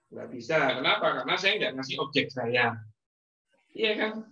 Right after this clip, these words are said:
Nah, jenengan itu saya hire jadi makelar saya untuk mencarikan pembeli.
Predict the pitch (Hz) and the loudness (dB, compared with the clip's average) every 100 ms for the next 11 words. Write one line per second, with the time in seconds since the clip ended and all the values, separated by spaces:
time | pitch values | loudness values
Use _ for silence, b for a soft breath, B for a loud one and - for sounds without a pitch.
0 | _ _ _ _ - _ _ _ 151 143 | _ _ _ _ -20 _ _ _ 2 4
1 | 147 156 151 180 180 185 285 226 202 180 | 8 8 8 8 8 6 6 8 8 10
2 | 160 262 - 151 165 160 160 175 175 175 | 10 8 8 4 6 4 4 4 4 4
3 | 185 196 175 165 202 240 226 202 185 180 | 4 4 4 2 0 0 2 4 4 2
4 | 196 202 208 175 185 190 180 | 2 0 0 4 4 2 -4